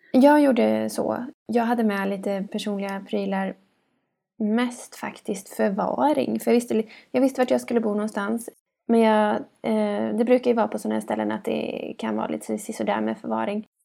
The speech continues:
När man bor i ett rum, liksom. Jag hade ett rum som var mitt. Och jag hade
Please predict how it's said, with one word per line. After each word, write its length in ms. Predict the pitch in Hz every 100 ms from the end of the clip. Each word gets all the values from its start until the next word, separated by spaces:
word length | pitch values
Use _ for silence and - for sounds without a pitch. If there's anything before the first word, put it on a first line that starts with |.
| -
När 140 | 220
man 160 | 208 208
bor 160 | 208 190
i 80 |
ett 120 | 190 214
rum, 200 | 208 196
liksom. 280 | 214 208
Jag 60 | 202
hade 180 | 202 190
ett 220 | 190 -
rum 140 | 185
som 140 | 185 190
var 80 | 190
mitt. 240 | 220 -
Och 120 | -
jag 60 | 208
hade 300 | 196 196